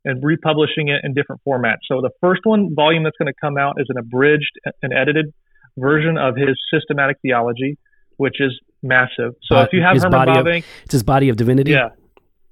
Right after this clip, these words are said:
Speaker 1: Yeah, so if you have Herman Bavinck on the shelf or Francis Turretin or John Calvin or something like that, Calvin's got two volumes. If you were to take all of Gill's, it'd be, like, three volumes the size of Calvin. Um, so it's a lot of material. We're gonna
Speaker 2: Yeah.
Speaker 1: condense that into one volume that'll release in January.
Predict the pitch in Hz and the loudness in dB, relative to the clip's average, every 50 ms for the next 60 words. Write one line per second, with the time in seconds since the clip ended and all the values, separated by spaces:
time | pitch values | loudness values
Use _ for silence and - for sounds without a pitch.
0 | _ _ _ _ _ - - 143 131 - 170 151 151 226 233 233 220 190 220 208 | _ _ _ _ _ -2 -2 -2 -2 0 -4 -2 0 0 0 0 -2 -2 -4 -6
1 | 208 190 175 175 180 175 185 170 - 180 170 - - - 165 156 160 160 - 147 | -6 -6 -4 -6 -6 -6 -6 -10 -10 -14 -14 -12 -8 -6 -4 -4 -4 -4 -6 -10
2 | - - 160 151 - 143 131 - 156 151 151 - 151 143 135 123 135 135 135 123 | -10 -8 -8 -8 -8 -10 -10 -4 -2 -2 -2 -2 -4 -4 -4 -4 -4 -6 -6 -4
3 | - 135 131 135 135 127 120 - 131 123 135 123 127 127 127 _ - 123 123 120 | -2 -2 0 0 -2 -4 -4 -8 -8 -8 -6 -6 -4 -6 -6 _ -4 -2 -2 -2
4 | - _ _ - 190 196 208 196 208 165 - 160 139 - - - - 170 165 160 | -4 _ _ 0 2 2 2 2 0 0 0 -2 -4 -4 -8 -6 -4 -2 0 0
5 | 156 139 131 131 127 127 123 117 113 _ _ _ _ _ _ _ _ _ _ _ | -2 -2 -2 -2 -2 -2 -4 -6 -8 _ _ _ _ _ _ _ _ _ _ _
6 | _ _ _ _ _ - 160 147 185 233 220 - - 202 185 - 143 160 165 139 | _ _ _ _ _ -8 -6 -2 -2 0 -2 0 0 0 0 0 0 0 0 -2
7 | 117 - 147 147 143 135 123 131 123 120 - 139 143 147 131 127 _ _ _ - | -2 -2 -2 0 0 0 -2 -4 -8 -8 -6 -4 0 0 0 -2 _ _ _ -8
8 | 139 135 143 143 123 123 123 127 127 123 120 117 120 110 - 123 113 - - 123 | -4 -2 -2 -2 -2 -2 -2 -2 -2 -2 -4 -6 -8 -10 -14 -16 -12 -4 -2 -2
9 | 120 113 120 - - 127 117 110 110 - _ _ _ _ _ _ _ _ _ _ | -2 -2 -6 -10 -6 -6 -6 -6 -6 -10 _ _ _ _ _ _ _ _ _ _
10 | _ _ _ _ _ - 127 123 120 117 117 117 123 _ - 165 165 165 175 170 | _ _ _ _ _ -8 -6 -4 -4 -4 -6 -8 -12 _ -2 0 0 2 2 2
11 | 147 143 151 151 156 165 170 160 156 - - 156 151 151 151 147 147 147 139 117 | 2 2 4 4 4 2 2 -2 -4 -6 -4 -4 -2 -2 -2 -2 -2 -4 -6 -8
12 | - 147 139 123 143 143 147 - - 147 143 143 143 - 139 127 123 120 127 139 | -8 -10 -6 -4 -4 -4 -4 -4 -4 -4 -4 -4 -6 -8 -8 -8 -6 -6 -6 -6
13 | 156 156 135 135 135 135 139 139 135 131 123 120 120 123 123 123 131 139 _ - | -6 -4 -4 -2 0 0 0 -2 -2 -4 -4 -6 -6 -8 -10 -8 -8 -10 _ -12
14 | 147 123 117 123 127 131 135 131 120 110 104 104 104 | -16 -10 -6 -2 -2 -2 -2 -4 -6 -6 -6 -6 -6